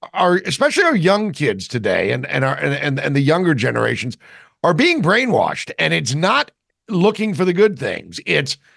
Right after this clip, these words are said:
these are the reasons you should feel bad about who you are, where you live, and the history of your nation. Um, I think,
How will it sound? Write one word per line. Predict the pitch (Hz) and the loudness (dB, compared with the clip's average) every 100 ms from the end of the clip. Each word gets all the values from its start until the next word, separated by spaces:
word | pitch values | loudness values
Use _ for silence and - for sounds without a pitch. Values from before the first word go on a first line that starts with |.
| _ _ | _ _
these | 123 190 233 | 0 2 4
are | 214 | 4
the | 196 | 4
reasons | 202 208 170 170 | 2 2 0 0
you | 175 | 0
should | 170 170 131 | 0 -4 0
feel | 170 151 | 2 2
bad | 131 165 170 | 2 2 0
about | 156 147 139 | 0 0 -2
who | 170 | -6
you | 196 180 175 | -4 0 2
are, | 165 165 | 4 4
where | 151 160 185 | 4 2 0
you | 170 160 | -2 -4
live, | 156 165 170 147 | -2 0 0 -2
and | 123 110 - - - | -4 -8 -14 -20 -2
the | 143 | 2
history | 143 208 - 175 | 4 2 2 0
of | 165 | 2
your | 143 151 | 2 2
nation. | 156 156 - 87 - _ _ _ _ _ _ - | 2 0 0 -6 -10 _ _ _ _ _ _ -2
Um, | 170 180 175 - _ _ _ _ | 0 0 -2 -12 _ _ _ _
I | 202 302 | -4 0
think, | 370 | -2